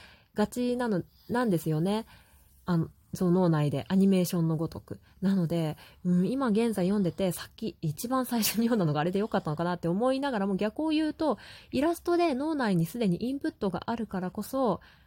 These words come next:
「な、この頃のさくらさんどうだったのかな？あ、こんな姿だったのかな？もしかしたらああだったかな？」って思うことなくスラスラ読めるので、その点良かったなって。あの、私、活字読むのめちゃくちゃ遅いんですよ。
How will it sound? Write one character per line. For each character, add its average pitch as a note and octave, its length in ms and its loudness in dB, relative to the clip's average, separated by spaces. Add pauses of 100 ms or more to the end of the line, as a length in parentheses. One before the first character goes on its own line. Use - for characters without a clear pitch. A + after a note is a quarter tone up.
(380)
「な、 F#3 120 2
こ F#3+ 120 0
の G#3+ 120 4
頃 A3+ 200 0
の G#3 80 2
さ G3+ 100 -4
く G#3 80 0
ら G3 80 0
さ F3+ 140 -2
ん F3 40 -2
ど F3+ 140 -6
う - 20 -8
だ D4+ 80 -2
っ - 40 -6
た C#4 100 -4
の B3+ 80 -4
か B3+ 100 -4
な？ C#4 480 -2 (520)
あ、 G3+ 240 -4
こ G#3+ 100 -2
ん A3 60 0
な B3+ 80 -2
姿 E4 260 2
だ - 80 -2
っ - 80 -20
た C4+ 80 0
の C4+ 60 -2
か C4+ 100 -4
な？ D4 500 -4 (240)
も D#4 140 0
し - 80 -2
か D4+ 100 -8
し - 80 -10
た D4 80 -10
ら C#4+ 100 -10
あ - 20 -8
あ - 20 -8
だ G4 140 -6
っ - 20 -20
た - 80 -6
か F4 100 -6
な？」 G4 300 0
っ - 20 -20
て - 160 -2
思 A#3+ 260 2
う C4 40 2
こ G3 100 -2
と F3 120 2
な G3+ 120 2
く F#3 200 0
ス - 100 -4
ラ C4 80 0
ス - 100 -4
ラ E3+ 60 4
読 E3+ 140 4
め G#3 80 6
る F#3 80 2
の D3+ 100 -4
で、 F3 160 0
そ B3+ 120 -8
の C#4+ 100 -4
点 D4 160 -2
良 C#4+ 80 -6
か A#3+ 100 -6
っ F#3 80 -4
た E3 80 -6
な E3+ 140 -2
っ E3+ 40 -8
て。 - 140 -10 (240)
あ E3 80 -2
の、 E3 80 2
私、 D#3+ 280 -2
活 - 340 -4
字 D4+ 120 2
読 D4 140 4
む G3 80 6
の D#3 80 4
め D#3+ 320 6
ち - 220 -2
ゃ - 40 2
く - 180 -10
ち - 180 -4
ゃ C4+ 80 6
遅 A#3+ 240 -2
い A3 40 2
ん G3 40 2
で D#3+ 80 2
す D3+ 120 -6
よ。 C#3+ 140 -4